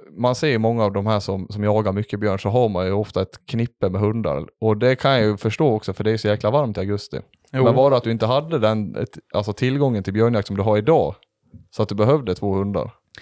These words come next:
Speaker 2: Nej, jag hade ju min björnjakt här på hemmamarken i princip.
Speaker 1: Ja.
Speaker 2: Och, ja, sen var det ju att, ja,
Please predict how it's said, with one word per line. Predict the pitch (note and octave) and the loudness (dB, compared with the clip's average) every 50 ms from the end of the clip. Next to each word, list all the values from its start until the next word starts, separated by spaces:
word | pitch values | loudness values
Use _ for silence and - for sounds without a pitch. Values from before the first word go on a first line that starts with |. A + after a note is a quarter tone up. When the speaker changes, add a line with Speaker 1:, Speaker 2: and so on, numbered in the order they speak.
| - - - - _ | -20 -20 -20 -18 _
Speaker 2:
Nej, | - D#3 D#3 B2 A#2+ C3 | -2 0 0 2 2 2
jag | C#3+ C#3 | 2 2
hade | C3 C#3 C#3+ E3 E3 | 0 -2 0 2 2
ju | C3 B2 | 2 2
min | B2+ C3 C3+ C3+ B2+ B2+ B2+ A2+ - - - _ _ _ | 2 2 2 2 2 2 0 -4 -6 -14 -20 _ _ _
björnjakt | - C3 C3+ C3 C3 B2+ B2 A#2+ A#2+ - - | -4 0 2 4 4 4 2 2 0 0 2
här | - A#2+ A#2 | 2 2 2
på | - - B2 B2 B2 - - | 2 0 -4 -4 -4 -4 -2
hemmamarken | - B2 B2+ B2+ A#2+ B2+ C3 B2+ B2 - - A#2 A2 | -2 0 2 2 2 2 2 2 2 0 -4 -6 -6
i | A2 | -6
princip. | - - - C3+ A#2+ A2+ - _ - - - - | -6 -6 -6 -4 -4 -6 -8 _ -14 -16 -6 -2
Speaker 1:
Ja. | A2+ A2 G#2 G2 G2+ G#2 A2+ - | 0 0 0 0 -2 -6 -6 -8
Speaker 2:
Och, | A2 - _ _ _ - - - _ - _ _ _ _ _ _ - | -10 -12 _ _ _ -20 -20 -20 _ -20 _ _ _ _ _ _ 0
ja, | C#3 C#3 B2+ | 0 2 2
sen | - C3 D#3 D#3 C#3 C3 B2+ C3 B2+ - _ | 2 0 0 0 0 -2 -2 -4 -6 -10 _
var | - C3 C#3 B2 | -2 2 2 2
det | A#2 | 4
ju | - - | 2 0
att, | - - _ _ | -2 -6 _ _
ja, | - - B2+ A#2+ G#2+ A#2+ | -4 0 0 0 0 -2